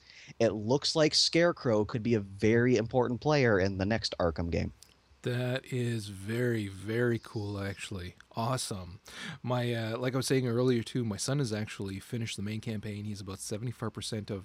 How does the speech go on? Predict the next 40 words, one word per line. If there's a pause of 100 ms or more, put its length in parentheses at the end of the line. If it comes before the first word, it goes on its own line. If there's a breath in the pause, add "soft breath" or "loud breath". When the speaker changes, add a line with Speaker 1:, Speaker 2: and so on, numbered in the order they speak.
(120)
Speaker 2:
everything
else. (340 loud breath)
And,
uh,
it
was
pretty
disappointing,
though,
to
find
out
that
the,
I
thought
that, (200)
and
so
did
he,
that
you
unlocked
some
of
the
skins
as
you
went
along
from
the
skins
pack
Speaker 1:
Mm-hmm.
Speaker 2:
that
we
saw.